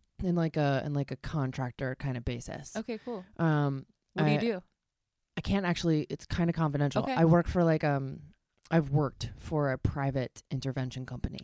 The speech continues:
Speaker 2: Okay, cool.
Speaker 1: Um, so I have, like, private clients
Speaker 2: Mm-hmm.
Speaker 1: that, you know, are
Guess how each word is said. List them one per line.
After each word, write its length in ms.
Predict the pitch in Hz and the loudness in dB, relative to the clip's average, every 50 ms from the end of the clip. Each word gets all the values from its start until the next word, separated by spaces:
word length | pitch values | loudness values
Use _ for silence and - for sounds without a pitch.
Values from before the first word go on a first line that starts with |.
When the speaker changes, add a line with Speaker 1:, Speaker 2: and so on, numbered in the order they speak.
| - | -10
Speaker 2:
Okay, 200 | - 220 - 214 208 | -10 -10 -8 -12 -10
cool. 220 | - 240 220 175 - - - - - - _ _ | -8 -8 -8 -8 -10 -16 -20 -20 -20 -20 _ _
Speaker 1:
Um, 420 | 170 170 165 156 151 147 139 139 | 0 2 4 4 2 2 0 -2
so 120 | - - 156 | -2 0 0
I 40 | |
have, 100 | 151 139 | 2 2
like, 160 | 143 135 131 - | 0 -2 0 0
private 300 | - 156 143 139 135 - | 0 2 2 -2 -4 -6
clients 440 | - 220 233 196 151 127 214 233 | -4 -2 0 0 0 -2 -6 -10
Speaker 2:
Mm-hmm. 80 | 233 190 | -10 -4
Speaker 1:
that, 240 | 170 151 147 143 - _ | -2 0 0 -2 -2 _
you 80 | 165 156 | -6 -4
know, 300 | 139 123 120 - - _ _ _ _ | -4 -4 -4 -6 -10 _ _ _ _
are 480 | - 147 139 143 139 139 - - - | -4 -4 -2 -2 -4 -4 -6 -8 -10